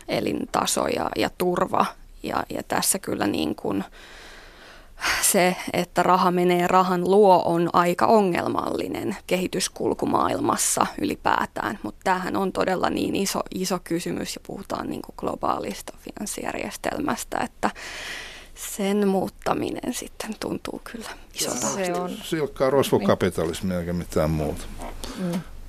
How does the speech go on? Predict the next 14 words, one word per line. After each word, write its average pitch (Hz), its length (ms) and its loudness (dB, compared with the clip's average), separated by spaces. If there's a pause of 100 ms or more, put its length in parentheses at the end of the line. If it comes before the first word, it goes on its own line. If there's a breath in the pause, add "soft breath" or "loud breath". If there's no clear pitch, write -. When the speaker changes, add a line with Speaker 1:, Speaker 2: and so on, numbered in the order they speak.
(680 loud breath)
Speaker 2:
Ö, 208 280 6
no, 240 220 6
mennään 233 440 6
takaisin 185 500 2
tänne 175 320 2 (200)
ruohonjuuritasolle 214 1400 6 (340)
<laughs> - 280 -2
asioista, 180 480 -2
jo-, 170 320 0
joille 165 300 2 (220 loud breath)
tällä 175 160 6
hetkellä 165 340 0
emme 170 180 -2
voi 156 160 0